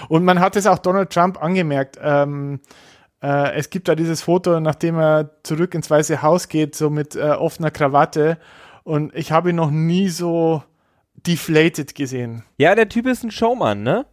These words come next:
Speaker 1: Mhm.
Speaker 2: Der,
Speaker 1: Der
Speaker 2: ähm,
Speaker 1: lebt davon, ja?
Speaker 2: Ja, genau, der lebt davon. Der steht auf die Lacher, der findet das total geil, wenn er im Rampenlicht steht. Das hat man jetzt bei, also bei den Rallyes zwanzig sechzehn hat man das gesehen, er hat sogar in der U N gesehen.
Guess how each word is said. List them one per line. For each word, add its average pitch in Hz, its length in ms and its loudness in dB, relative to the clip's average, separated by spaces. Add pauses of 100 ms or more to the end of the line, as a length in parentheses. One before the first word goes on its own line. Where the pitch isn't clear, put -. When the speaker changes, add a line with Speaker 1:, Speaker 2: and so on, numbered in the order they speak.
(360)
Speaker 1:
Mhm. 143 160 -4
Speaker 2:
Der, 196 480 2
Speaker 1:
Der 156 80 4
Speaker 2:
ähm, 170 60 2
Speaker 1:
lebt 190 180 2
davon, 123 360 -2
ja? 139 120 -4
Speaker 2:
Ja, 214 220 2
genau, 226 200 -2
der 196 140 0
lebt 202 160 -2
davon. 190 260 -4
Der 160 80 -4
steht 208 240 -4
auf 196 160 0
die 175 100 -8
Lacher, 196 300 2
der 180 140 0
findet 185 260 -8
das - 80 -20
total 185 380 0
geil, 175 260 2
wenn 170 100 -6
er 156 140 -4
im 165 80 -4
Rampenlicht 180 560 -2
steht. 160 240 -2
Das 156 140 0
hat 160 80 -2
man 151 100 -6
jetzt 151 220 -6
bei, 143 120 2 (160)
also 131 260 0
bei 127 120 2
den 123 320 -4
Rallyes 180 380 0
zwanzig 143 320 -4
sechzehn 170 320 -2
hat 147 80 -2
man 143 80 -6
das 147 180 0
gesehen, 143 320 -2
er 135 80 4
hat 131 160 2
sogar 139 160 2
in 131 80 0
der 127 140 0
U 135 160 -4
N 147 240 0
gesehen. 113 500 -2